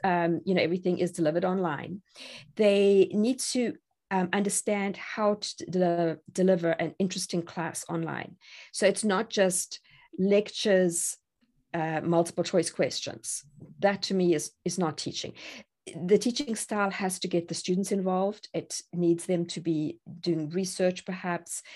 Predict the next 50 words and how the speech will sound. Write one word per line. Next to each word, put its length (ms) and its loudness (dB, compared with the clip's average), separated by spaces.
Um, 260 -2
they 100 6
must 180 0
be 160 -4
active 560 -2
in 140 2
their 100 2
learning. 400 2
So 480 6
I 60 2
also 240 0
like, 300 0
you 60 0
know, 60 2
to 200 -2
mix 240 2
it 80 2
up 240 2
so 300 2
that 400 -2
not 180 2
every 200 6
week 240 2
is 120 -2
identical, 680 -2
different 340 -4
types 340 -4
of 120 -12
projects. 720 -4
Um, 520 0
obviously, 260 4
the 60 4
teacher 240 -4
should 160 -4
be, 260 2
you 100 4
know, 240 0
willing 380 0
to 140 -4
help 280 0
kids 220 -2
who 80 -6
are 40 -6
struggling. 800 2
Uh, 360 -4
that's 400 -6
to 60 -20
go 140 2
without 280 -6
saying. 460 0